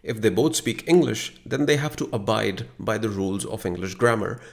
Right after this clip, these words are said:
to create the sentences. If they don't, then their communication could probably fail.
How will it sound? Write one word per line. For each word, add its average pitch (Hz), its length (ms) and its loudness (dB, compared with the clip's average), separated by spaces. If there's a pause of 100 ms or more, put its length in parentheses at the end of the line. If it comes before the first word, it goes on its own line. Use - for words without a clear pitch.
to - 80 -6
create 92 320 0
the 101 80 2
sentences. 117 640 -2 (300)
If 101 180 -2
they 95 80 2
don't, 120 480 4 (240)
then 110 200 4
their 113 120 10
communication 110 800 2
could - 220 -2
probably 98 400 0
fail. 95 260 0